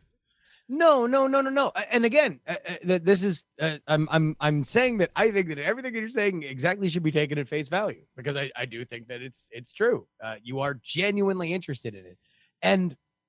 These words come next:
if we really wanna dig, if we really wanna dig, my, I have a theory on why people are so fascinated with furry sex.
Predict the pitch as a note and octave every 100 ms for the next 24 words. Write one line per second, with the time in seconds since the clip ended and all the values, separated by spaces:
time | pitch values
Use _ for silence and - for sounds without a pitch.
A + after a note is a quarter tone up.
0 | _ D3+ D3 A3 C4+ C#4 D#4 F4+ F#4 F#4
1 | F#4 F#4 F#4 F4+ F#4+ F#4 C4 G3+ G#3 G#3
2 | _ _ _ - G#3+ C4+ F4+ E4+ E4 F4
3 | F4 F4+ F4+ F4+ F#4 E4 E4+ F4+ F4 E4
4 | C4 G3 F3 _ - - - _ _ _
5 | - D#3 A#3+ E4+ D4 B3+ E4+ D4 - F4
6 | F#4 D4+ G3+ F#3+ F3 E3 C#3 G#3 A#3+ A3+
7 | A3 A3 F#3 A3 E3+ - G#3 A#3+ - A3+
8 | A#3+ A3+ G3+ G#3+ B3+ A#3+ - C#3+ F2+ -